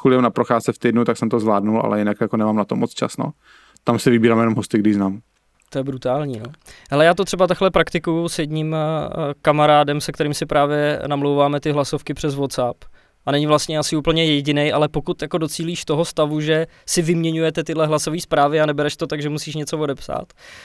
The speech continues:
Speaker 2: tak se, eh, to zase jako dá. A navíc já jsem podle mě zrovna řídil, jsem jel do Hradce, s čímž bych se asi neměl chlubit, protože se musím soustředit na řízení,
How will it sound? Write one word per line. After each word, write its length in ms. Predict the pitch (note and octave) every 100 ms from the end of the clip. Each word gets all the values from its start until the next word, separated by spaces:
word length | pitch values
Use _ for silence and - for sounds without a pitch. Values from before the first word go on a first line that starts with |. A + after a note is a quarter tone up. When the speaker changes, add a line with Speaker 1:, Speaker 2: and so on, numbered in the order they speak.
| - - _
Speaker 2:
tak 160 | - C#3+
se, 160 | - D#3+
eh, 520 | E3 - - - -
to 120 | E3
zase 240 | D#3 - D#3+
jako 200 | D#3 E3+
dá. 220 | D3+ D#3
A 120 | D#3
navíc 240 | D3+ E3+
já 80 | E3+
jsem 140 | D#3+ F3
podle 200 | E3 E3
mě 120 | E3+
zrovna 260 | E3 E3 F3
řídil, 480 | D#3 D3 C3+ B2+ C#3+
jsem 180 | - D3+
jel 120 | D3+
do 100 | D3+
Hradce, 520 | D3+ D3 - C3+ E3+ - _ _ _ _ _ -
s 40 |
čímž 180 | C#3+ C#3
bych 160 | C#3+
se 120 | - D#3
asi 160 | -
neměl 240 | D3 D3+ D3+
chlubit, 420 | D3 C3 C3+ - - - - -
protože 260 | C#3 C3+
se 120 | C3+ D3+
musím 300 | C#3+ D#3 C#3
soustředit 340 | C#3+ - D#3
na 120 | D3+
řízení, 540 | D3 D3+ D3+ C#3 C3+